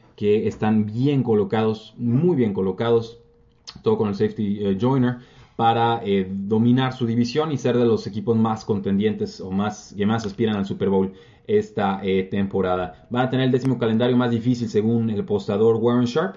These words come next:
El año pasado tuvieron un diferencial de entregas de balón de más siete, un diferencial de capturas de más diecinueve,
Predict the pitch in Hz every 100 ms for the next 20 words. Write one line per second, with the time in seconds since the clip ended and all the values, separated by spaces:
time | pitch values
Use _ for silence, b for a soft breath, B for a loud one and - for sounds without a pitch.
0 | - 107 104 110 101 - 113 107 104 107
1 | 110 110 110 107 104 98 95 113 110 107
2 | 107 107 98 95 95 107 101 95 - 135
3 | 139 127 120 B B B 117 120 120 117
4 | 107 101 123 117 107 98 123 120 101 98
5 | 98 101 98 139 160 160 175